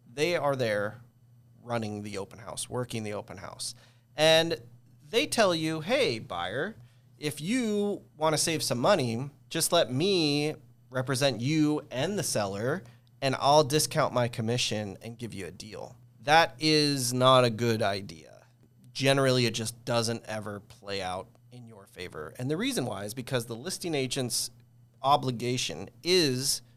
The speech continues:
to actually represent the seller. They are not supposed to represent you. They have to represent one side or the other. They've already been hired by the seller, so they are going to represent the seller. That means they are gonna negotiate on their behalf the entire time. So it's just,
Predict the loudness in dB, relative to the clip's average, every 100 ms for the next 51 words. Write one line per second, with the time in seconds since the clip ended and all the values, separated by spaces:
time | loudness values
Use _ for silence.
0 | _ _ -20 -8 -4 -2 -2 -2 -2 0
1 | 0 0 0 2 2 0 -6 -18 -20 _
2 | _ _ -14 -2 2 4 4 4 2 -2
3 | 0 0 2 0 2 0 0 -4 -2 -2
4 | -4 -2 -2 -2 0 0 -2 -8 -20 -6
5 | -2 0 4 4 4 2 0 0 -2 -4
6 | -4 -6 -10 -20 _ -4 2 4 4 2
7 | 6 6 6 2 0 -2 -4 -6 -8 -12
8 | -10 -4 -4 -2 -2 0 -2 -4 -4 -4
9 | -6 -6 -10 -10 -8 -8 -10 -18 _ _
10 | _ _ _ -20 -6 0 2 2 2 2
11 | 2 2 0 0 -2 -2 -4 -6 -10 -8
12 | -2 -2 0 0 0 0 -10 -18 -8 -6
13 | -6 -6 -10 -12 -18 _ _ _ -10 -4
14 | -2 0 2 2 0